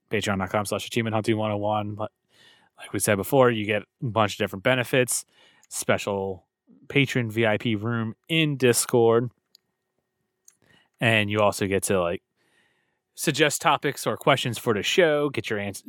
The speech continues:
get your responses read out loud, all kinds of different things. Um, eventually, X is going to be giving out some Vampire Survivors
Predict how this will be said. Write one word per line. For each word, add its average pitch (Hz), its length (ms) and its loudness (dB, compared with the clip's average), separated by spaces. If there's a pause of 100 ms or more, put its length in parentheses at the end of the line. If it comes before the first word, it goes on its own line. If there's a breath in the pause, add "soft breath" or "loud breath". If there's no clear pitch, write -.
get - 240 -4
your 98 260 -2
responses 101 600 -2
read 104 180 2
out 92 260 -2
loud, 113 460 2
all 110 180 4
kinds 98 300 -4
of 90 60 -4
different 95 260 -4
things. 98 500 -6 (520 soft breath)
Um, 101 260 4
eventually, 104 880 0
X 110 440 -8
is 98 120 -2
going 104 380 0
to 95 100 -12
be 95 140 -2
giving 98 240 -2
out 90 140 -4
some 98 360 2 (260 loud breath)
Vampire 117 600 2
Survivors 120 400 2